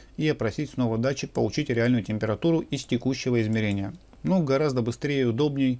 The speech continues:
использовать именно из предыдущего измерения давления, получать таким образом. Ресет модуля, не знаю, может быть, пригодится, сделаю макрос или нет, посмотрим.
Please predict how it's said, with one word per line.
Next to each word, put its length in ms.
использовать 540
именно 360
из 200
предыдущего 580
измерения 400
давления, 640
получать 420
таким 340
образом. 440
Ресет 420
модуля, 560
не 340
знаю, 320
может 240
быть, 140
пригодится, 680
сделаю 500
макрос 380
или 100
нет, 220
посмотрим. 560